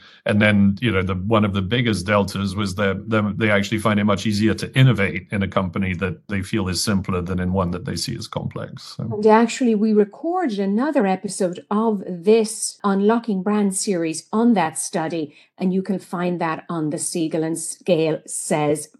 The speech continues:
Speaker 2: podcast. So, Brian, let's touch on different industries, how simplicity varies across industries.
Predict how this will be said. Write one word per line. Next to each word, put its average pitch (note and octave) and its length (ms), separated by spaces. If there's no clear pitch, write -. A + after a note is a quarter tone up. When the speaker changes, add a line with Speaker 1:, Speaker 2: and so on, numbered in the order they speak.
Speaker 2:
podcast. G#3 680
So, E4 280
Brian, E4 500
let's G#4 320
touch - 420
on G3+ 240
different G#3+ 520
industries, D#3+ 1120
how G#3 240
simplicity F#3 760
varies D#3+ 520
across D#3+ 480
industries. D#3 680